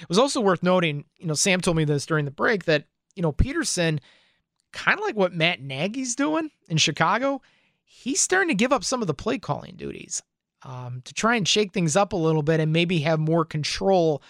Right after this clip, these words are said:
by what he's seeing. And, and sometimes that's gonna work, and other times it's just gonna make things worse. So, again, that's also something to pay attention to. Whoever is going, yeah,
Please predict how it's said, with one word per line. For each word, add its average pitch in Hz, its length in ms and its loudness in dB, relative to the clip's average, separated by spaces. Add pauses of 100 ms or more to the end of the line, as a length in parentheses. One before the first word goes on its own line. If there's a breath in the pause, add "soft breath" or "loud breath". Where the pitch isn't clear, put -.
(280 soft breath)
by 160 120 4
what 165 280 2
he's 170 240 -6
seeing. 196 400 2
And, 165 280 0
and 170 180 -2
sometimes 254 480 2
that's 262 160 -4
gonna 262 200 2
work, 277 480 2
and 175 140 0
other 202 200 4
times 214 380 0
it's 185 120 -4
just - 180 -2
gonna 208 160 2
make 196 200 0
things 156 300 -2
worse. 185 560 2 (380 soft breath)
So, 180 400 2 (540 soft breath)
again, 196 180 2
that's 208 200 2
also 294 340 2
something 147 560 0 (380)
to 151 100 -4
pay 165 160 2
attention 147 340 -2
to. 135 160 -4
Whoever 233 600 2
is 175 240 0
going, 190 300 0 (360 soft breath)
yeah, 160 160 2